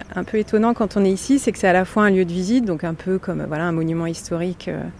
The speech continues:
ou un musée, et nous, ben, on habite, euh, dans ce monument historique, en fait.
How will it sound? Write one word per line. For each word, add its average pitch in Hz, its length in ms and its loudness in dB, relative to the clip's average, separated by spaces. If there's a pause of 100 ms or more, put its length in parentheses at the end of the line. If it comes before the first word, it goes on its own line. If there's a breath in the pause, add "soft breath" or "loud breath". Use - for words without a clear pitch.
(420 loud breath)
ou 170 100 0
un 170 100 2
musée, 180 540 4
et 175 60 4
nous, 226 220 6
ben, 170 180 6
on 165 160 2
habite, 170 400 -2
euh, 151 400 0
dans 196 140 -2
ce - 140 -4
monument 185 360 0
historique, 175 460 -4
en 156 80 -8
fait. 156 180 -10